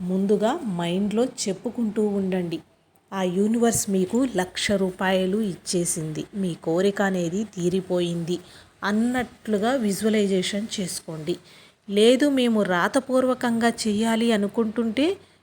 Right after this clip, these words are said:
పేపర్ పైన రాసుకోవచ్చు అన్నమాట. మీరు ఏమి మేనిఫెస్టేషన్ చేయాలనుకుంటున్నారో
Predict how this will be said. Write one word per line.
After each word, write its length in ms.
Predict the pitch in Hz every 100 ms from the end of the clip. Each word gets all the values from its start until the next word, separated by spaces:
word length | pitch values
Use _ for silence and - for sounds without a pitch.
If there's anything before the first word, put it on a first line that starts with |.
| _ 202
పేపర్ 340 | 190 185 196 185
పైన 240 | 185 202
రాసుకోవచ్చు 840 | 202 151 151 - 170 165 160 - 170
అన్నమాట. 640 | 156 156 151 - - _ _ _ _ _ _ 220
మీరు 240 | 262 262
ఏమి 360 | 220 208 226 240
మేనిఫెస్టేషన్ 960 | 233 226 226 226 - 233 226 - 214 202
చేయాలనుకుంటున్నారో 1200 | 185 190 202 196 185 185 185 185 185 185 180 247